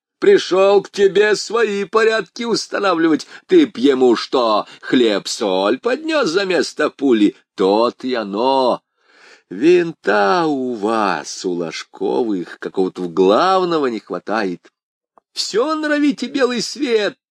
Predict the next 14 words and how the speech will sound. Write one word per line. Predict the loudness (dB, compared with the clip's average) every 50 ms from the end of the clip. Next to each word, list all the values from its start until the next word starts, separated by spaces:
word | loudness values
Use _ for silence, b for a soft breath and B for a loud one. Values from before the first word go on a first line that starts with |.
| _
разукрасить, | -2 0 0 2 2 0 -2 -2 -2 -2 -2 -2 -2 -2 -6 -6 -4 -4 -4
а | -4 -4
свой | -6 -8 -10 -4 0 2 4 4 4 2
огород | 0 0 0 2 2 2 2
бурьяном | 0 0 2 4 4 4 4 2 2 2 -2 -4 -6 -2
зарастает. | -2 0 0 0 -2 -6 -4 -2 -2 0 0 -2 -4 -6 _ _ B B B B B B B B
Вы | -4 -4 -4 -4
б | -4 -4
его | -4 -2 -2 -2
с | -4 -6 -10
огорода | -10 -8 -6 -6 -4 -4 -4 -4 -6 -6 -8 -8 -10 -14 _ _ _ -4
и | -4
начинали | -4 -4 -6 -6 -8 -6 -2 0 0 2 2 2 4
разукрашивать, | 2 4 2 0 0 0 0 2 2 0 0 -2 -6 -4 -2 -2 -2 -4 -8 -20 _